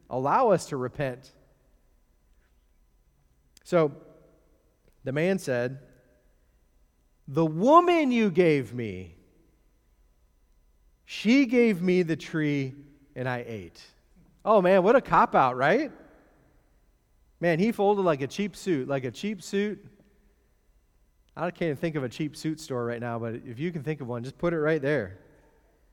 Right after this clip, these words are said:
Those kind of suits that are so cheap that you just, like, blow on it and there's wrinkles. That's what he did. He, he just fell down and he folded.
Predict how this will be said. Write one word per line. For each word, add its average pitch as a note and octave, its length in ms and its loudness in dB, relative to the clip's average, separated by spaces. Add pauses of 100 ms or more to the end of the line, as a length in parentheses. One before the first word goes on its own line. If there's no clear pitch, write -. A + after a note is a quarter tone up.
(100)
Those E3 160 0
kind F#3+ 220 2
of C#3+ 80 -2
suits F#3+ 240 -2
that E3 100 0
are D3 60 0
so E3+ 180 -2
cheap F#3 300 -4
that D3+ 180 -2
you D#3+ 100 -4
just, E3 140 -10
like, B2+ 220 -4
blow D#3 260 2
on C3+ 180 0
it A#2+ 40 -4
and A#2 100 -10
there's A#2+ 140 -6
wrinkles. B2 640 -10 (480)
That's G3+ 180 0
what F#3+ 100 0
he G3+ 80 2
did. F#3+ 260 2
He, E3+ 80 -2
he F#3+ 260 -4
just F#3+ 160 -12
fell E3 240 0
down E3+ 160 0
and F3+ 100 -2
he E3+ 60 -4
folded. D3+ 420 -2